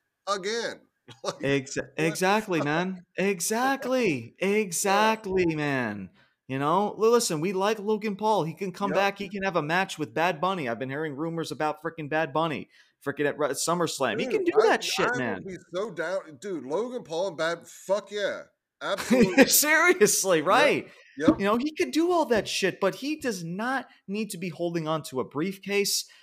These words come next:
Speaker 2: and he doesn't need to be holding on to a fucking title. Could it be
Speaker 1: Right.
Speaker 2: cool? Sure. But again, man, L-, this is L A Knight's time.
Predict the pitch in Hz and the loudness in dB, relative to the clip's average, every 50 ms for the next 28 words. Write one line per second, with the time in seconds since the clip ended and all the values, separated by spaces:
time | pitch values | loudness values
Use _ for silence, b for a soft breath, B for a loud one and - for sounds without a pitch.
0 | b b b b - 175 175 196 185 165 - 220 240 269 262 269 254 226 233 233 | b b b b -8 -6 -4 -4 -4 -4 -2 0 0 0 0 -2 -4 -2 -4 -4
1 | 190 - 175 196 170 175 175 165 160 156 151 143 143 131 - 135 120 117 120 - | -4 -4 -6 -4 -2 -2 -2 -2 -2 -2 0 -2 -2 -2 -4 -4 -6 -6 -4 -4
2 | 107 104 - - 98 98 - 98 80 67 69 71 - - _ _ _ - - - | -6 -6 -6 -10 -16 -14 -12 -12 -10 -8 -6 -6 -8 -8 _ _ _ -12 -4 -2
3 | 285 320 349 - 247 285 262 220 - - - 240 240 269 294 285 277 269 - - | 0 0 0 0 0 -4 -4 -4 -8 -10 -8 -6 -4 -2 -2 -2 -2 -2 -2 -2
4 | - - 277 269 220 143 87 - 50 - _ _ _ _ _ _ _ _ _ _ | -2 2 4 6 6 6 4 2 -6 -12 _ _ _ _ _ _ _ _ _ _
5 | _ _ _ _ _ _ - 135 220 240 233 226 226 - 196 208 165 - - 233 | _ _ _ _ _ _ -4 0 2 2 2 0 0 0 -2 -2 -2 0 2 2
6 | 240 233 196 160 151 147 135 123 113 101 - - - 180 233 247 - - 156 254 | 2 2 2 0 0 0 0 0 -2 -6 -8 -4 -2 0 0 0 -2 -2 -2 -2
7 | 302 - - 285 247 - - - 185 185 185 180 175 151 147 143 139 135 - - | 0 0 -2 -2 -4 -4 0 0 2 2 2 2 0 0 -2 -2 -2 -2 -6 -10
8 | - - 120 113 110 104 110 123 120 - | -12 -10 -10 -8 -6 -6 -6 -6 -8 -8